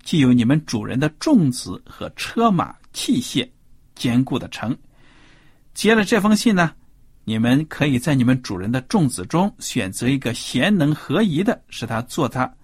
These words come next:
父亲的位。你们也可以为你们主人的家征战。哎呀，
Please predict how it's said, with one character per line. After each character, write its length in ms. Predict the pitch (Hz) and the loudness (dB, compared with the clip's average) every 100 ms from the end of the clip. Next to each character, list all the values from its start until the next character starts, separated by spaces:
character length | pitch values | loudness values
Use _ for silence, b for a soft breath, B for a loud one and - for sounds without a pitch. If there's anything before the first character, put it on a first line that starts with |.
| _ | _
父 200 | - 180 | -4 -4
亲 180 | - 117 | -2 -4
的 100 | 110 | -2
位。 200 | 135 - b b b b | -4 -6 b b b b
你 100 | 147 | 6
们 160 | 226 208 | 8 6
也 120 | 127 | 4
可 200 | - 190 | 0 0
以 80 | 151 | 2
为 240 | 185 165 | 4 2
你 160 | 127 104 | 2 0
们 180 | 120 156 | 0 -2
主 240 | - 117 87 | -6 -8 -6
人 180 | 87 | -6
的 100 | 139 | -6
家 260 | 123 120 110 - - | -4 -6 -8 -14 -12
征 200 | 110 104 | -12 -10
战。 160 | - - - - - - _ - _ - - | -14 -16 -20 -20 -20 -20 _ -20 _ -20 -12
哎 100 | - | -2
呀， 280 | 156 107 - | 0 0 -6